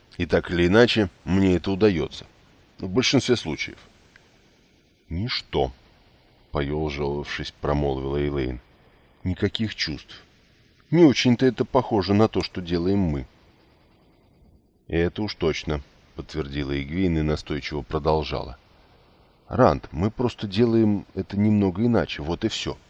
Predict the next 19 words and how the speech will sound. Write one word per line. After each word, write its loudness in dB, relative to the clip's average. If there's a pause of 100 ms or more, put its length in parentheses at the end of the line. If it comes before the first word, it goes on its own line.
(560)
Я 0
воображаю 2
себя -2
цветком, -8
к -18
примеру, -2 (520)
бутоном 4
розы. -2 (420)
Воображаю 2
до 0
тех 0
пор, -6 (340)
пока -2
и 4
впрямь 2
не 0
почувствую -4
себя -2
бутоном. -4